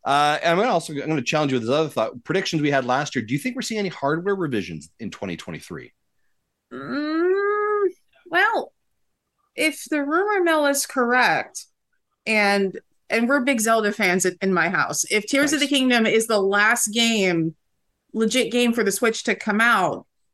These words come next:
Speaker 2: I don't think they're gonna be as keen to release new hardware as they are to pump people up for the next console that'll replace the Switch.
Speaker 1: Yeah.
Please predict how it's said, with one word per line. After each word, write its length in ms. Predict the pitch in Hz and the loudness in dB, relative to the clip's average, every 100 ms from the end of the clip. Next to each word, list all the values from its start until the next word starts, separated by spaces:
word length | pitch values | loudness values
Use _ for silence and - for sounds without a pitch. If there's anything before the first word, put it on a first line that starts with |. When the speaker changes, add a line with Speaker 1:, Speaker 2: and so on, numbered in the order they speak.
| _ _ | _ _
Speaker 2:
I 180 | 202 294 | -4 -2
don't 180 | 453 453 | -2 -6
think 240 | 466 440 | -6 0
they're 140 | 392 339 | 2 2
gonna 240 | 330 311 | 2 2
be 220 | 285 294 | 2 2
as 140 | 269 - | 0 -2
keen 300 | - 294 277 | 0 2 2
to 120 | 262 | 2
release 400 | 247 247 247 - | 2 2 2 2
new 140 | 240 233 | 2 4
hardware 480 | 240 233 214 196 175 | 2 2 2 4 4
as 220 | 202 190 | 2 2
they 160 | 202 | 0
are 300 | 196 208 208 | 2 2 2
to 160 | 208 202 | 0 -4
pump 280 | 185 208 196 | 0 -2 0
people 320 | 214 196 190 | -2 0 2
up 160 | 190 185 - | 2 0 -2
for 360 | 196 175 151 - _ _ | 2 2 0 -6 _ _
the 120 | - 208 | 0 2
next 320 | 214 202 - | 2 0 0
console 400 | 220 196 - 202 | 0 0 0 0
that'll 220 | 190 190 | 2 0
replace 460 | 151 151 285 302 - | -2 -2 0 0 0
the 80 | |
Switch. 560 | 156 - 65 - - - _ _ - | -2 -2 -4 -4 -6 -8 _ _ -16
Speaker 1:
Yeah. 180 | 87 | -14